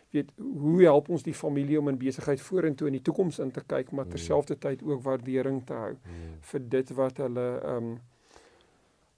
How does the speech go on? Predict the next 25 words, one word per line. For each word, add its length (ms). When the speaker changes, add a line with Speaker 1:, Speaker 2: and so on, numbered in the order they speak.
Speaker 1:
uit 180
hulle, 320
uit 160
hulle 120
geskiedenis 680
met 160
hulle 160
saambring. 680
Speaker 2:
Mm. 60
Speaker 1:
Veral 400
waar 140
die 80
stigters 600
aanvanklik 580
dalk 220
baie 200
swaar 340
gekry 340
het 120
in 60
die 100
bou 220
van 220
die 80
besigheid, 640